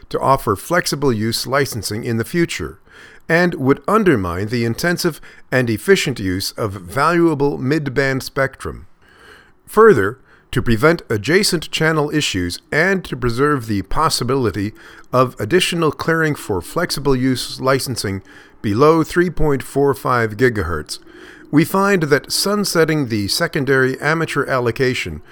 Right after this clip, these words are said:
from the entire three point three to three point five gigahertz portion of the band is in the public interest, the F C C said. The absolute deadline to submit additional comments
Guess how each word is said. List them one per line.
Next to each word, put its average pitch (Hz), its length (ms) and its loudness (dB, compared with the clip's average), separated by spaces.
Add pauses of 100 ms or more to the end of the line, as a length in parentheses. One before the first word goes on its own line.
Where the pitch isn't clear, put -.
(240)
from 170 360 2
the 151 140 2
entire 151 520 0
three 151 260 0
point 139 360 2
three - 340 -2
to 95 140 -8
three 139 260 -2
point 127 340 -2
five 113 400 -2
gigahertz 113 540 0
portion 127 460 0
of 151 240 -2
the 135 80 -2
band 90 360 -4 (400)
is 123 180 2
in 156 220 2
the 127 100 -4
public 131 340 2
interest, 147 540 -2
the 117 220 0
F 113 100 -2
C 113 220 -4
C 110 240 -4
said. 120 440 -2 (800)
The 113 160 2
absolute 170 640 2
deadline 107 520 0
to 110 120 -10
submit 123 460 -2
additional 156 540 -2
comments 123 540 -2